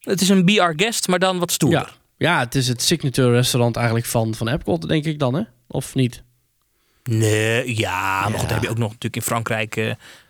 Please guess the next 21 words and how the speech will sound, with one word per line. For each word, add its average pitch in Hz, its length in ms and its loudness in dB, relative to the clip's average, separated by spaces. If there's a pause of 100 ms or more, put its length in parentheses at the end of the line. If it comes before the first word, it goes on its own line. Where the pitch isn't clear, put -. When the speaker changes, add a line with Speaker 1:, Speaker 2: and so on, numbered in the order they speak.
Speaker 1:
en, 117 280 -6
eh, 113 180 -4
dan 90 680 -12
heb 80 100 -20
je 127 80 -6
natuurlijk 120 260 -4
nog 117 80 -2
een 110 60 -4
sterrenrestaurant 113 880 0
en, 113 260 -4
eh, 110 240 -4
er 110 60 -4 (100)
zitten 131 200 -8
nog, 127 160 -2
er 127 80 -4
zijn 139 120 2
nog 147 100 2
wel 175 120 4
meer 175 240 4
restaurants 110 480 -2
natuurlijk. 139 380 -2